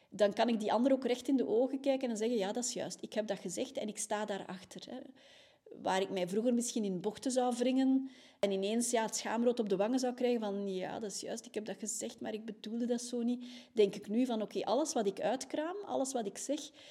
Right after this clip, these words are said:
mag nadien ook naar boven gehaald worden en mogen de anderen mij mee confronteren, hè, want ik sta daarachter. Alles wat ik zeg,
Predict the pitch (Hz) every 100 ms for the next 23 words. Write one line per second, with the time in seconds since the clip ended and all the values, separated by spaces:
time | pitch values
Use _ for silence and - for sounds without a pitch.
0 | - - 240 247 233 196 226 254 - 220
1 | 233 214 180 220 269 269 262 254 254 254
2 | 247 247 233 214 208 - - - - -
3 | 196 220 220 202 214 240 226 208 208 208
4 | 208 185 202 180 175 151 175 214 208 -
5 | - - 214 202 196 - 170 - - 202
6 | 214 202 190 - 254